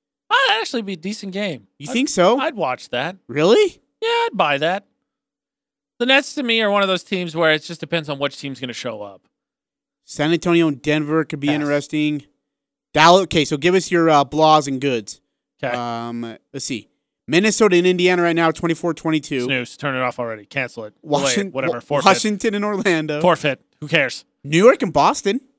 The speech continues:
Speaker 1: I'd watch that just because I feel like New York's got a little bit of a chip this year. I, I kinda like 'em, even though I generally don't care for the Knicks.
Speaker 2: Uh, let's see. Da, da, da, da. Pelicans and Nets. You said yes, right?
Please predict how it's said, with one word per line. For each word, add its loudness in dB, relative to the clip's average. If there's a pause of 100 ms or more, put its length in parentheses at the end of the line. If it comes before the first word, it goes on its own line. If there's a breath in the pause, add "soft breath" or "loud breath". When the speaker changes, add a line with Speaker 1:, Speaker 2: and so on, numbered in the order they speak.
(180)
Speaker 1:
I'd 2
watch 4
that 0
just -10
because -4
I 0
feel -2
like 2
New -2
York's 0
got 0
a -4
little -2
bit -4
of -12
a -2
chip -10
this -10
year. 0
I, 0
I -6
kinda -4
like -4
'em, -20
even -20
though -12
I -10
generally -14
don't -20
care -12
for -18
the -20
Knicks. -18
Speaker 2:
Uh, 4
let's 0
see. -6
Da, -4
da, -4
da, -2
da. -2
Pelicans 2
and -2
Nets. 2
You -4
said -2
yes, 0
right? 0